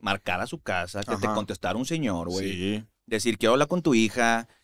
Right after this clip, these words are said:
Speaker 1: pásemela", y ahí todo culiado a los doce, trece años. Esos vatos se, se cagan encima ahorita. O sea, lo que quiero llegar, era una dinámica, dinámica diferente y estoy de acuerdo. Te generaba a ti como una, pues, unos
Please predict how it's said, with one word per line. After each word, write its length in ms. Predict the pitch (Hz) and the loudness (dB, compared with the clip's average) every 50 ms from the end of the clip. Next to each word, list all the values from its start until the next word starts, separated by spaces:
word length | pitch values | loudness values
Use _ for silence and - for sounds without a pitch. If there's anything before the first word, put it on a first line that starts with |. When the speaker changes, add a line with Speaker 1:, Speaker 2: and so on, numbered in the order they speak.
| _ _ - | _ _ -4
Speaker 1:
pásemela", 600 | 95 104 117 117 135 151 151 147 147 147 147 147 | -4 -2 -2 -2 0 2 2 4 4 6 6 6
y 20 | 127 | 6
ahí 140 | 113 113 - | 4 4 4
todo 160 | 135 127 127 | 4 2 2
culiado 460 | - 147 143 127 120 107 110 117 127 | 2 2 4 6 6 6 6 6 6
a 20 | |
los 140 | 135 131 117 | 4 4 4
doce, 200 | 107 110 113 135 | 4 2 2 0
trece 300 | 127 - 123 123 117 131 | -2 -2 -2 0 2 2
años. 360 | 123 117 113 117 123 123 120 | 2 2 2 0 0 -2 -2
Esos 220 | 113 107 110 156 175 | -4 -6 -6 -4 -2
vatos 360 | 175 135 127 - - 175 160 | -2 -2 -2 -2 -2 -2 -2
se, 80 | 147 107 101 - | -2 -6 -8 -10
se 180 | - - - _ _ | -18 -20 -20 _ _
cagan 260 | - 160 170 123 101 | -4 -4 -2 -2 -4
encima 340 | 92 92 90 - 110 101 98 | -6 -6 -4 -2 0 2 4
ahorita. 360 | 104 156 240 - - - 82 - - - _ _ | 4 4 2 2 0 -2 -2 -2 -6 -18 _ _
O 40 | - | 0
sea, 80 | 117 120 | 2 2
lo 40 | 117 | 2
que 40 | 110 | 2
quiero 140 | 127 147 | 2 4
llegar, 280 | 165 165 139 143 143 151 - | 4 4 4 4 2 4 4
era 100 | 131 156 | 2 4
una 120 | 185 185 | 4 2
dinámica, 200 | 147 139 139 - - | 2 0 0 -4 -4
dinámica 380 | 127 131 131 143 165 160 160 | 0 2 4 4 4 4 4
diferente 320 | 139 110 139 143 143 185 180 | 4 4 4 2 2 2 2
y 160 | - 165 147 | 2 2 0
estoy 200 | 139 - 165 170 | 2 4 4 4
de 40 | 175 | 4
acuerdo. 380 | - 196 214 196 139 98 87 - _ _ - | 4 4 2 2 2 0 -4 -8 _ _ -4
Te 80 | 131 | -2
generaba 420 | 123 - 127 123 120 117 123 135 147 | -2 0 0 2 4 4 4 4 2
a 60 | 147 | 0
ti 80 | 156 143 | -2 -4
como 280 | 160 165 156 139 123 | -4 -2 0 2 2
una, 840 | 123 127 135 139 143 143 147 147 143 131 123 110 101 92 85 80 - | 2 2 2 2 2 4 4 4 6 4 4 4 2 0 -2 -6 -10
pues, 160 | - - - | -18 -20 -20
unos 160 | 175 196 - | -18 -18 -18